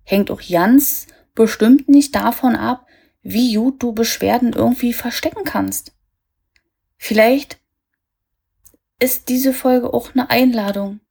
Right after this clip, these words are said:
weniger funktionieren zu müssen, we-, mehr wahrnehmen, sich weniger rechtfertigen, sondern seine Bedürfnisse auch ernst nehmen.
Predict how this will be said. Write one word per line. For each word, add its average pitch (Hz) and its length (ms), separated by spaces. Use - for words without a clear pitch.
weniger 254 800
funktionieren 233 720
zu 226 180
müssen, 202 540
we-, 190 200
mehr 220 360
wahrnehmen, 214 760
sich - 340
weniger 180 460
rechtfertigen, 220 1040
sondern 196 520
seine 180 280
Bedürfnisse 202 640
auch - 180
ernst 226 480
nehmen. 180 360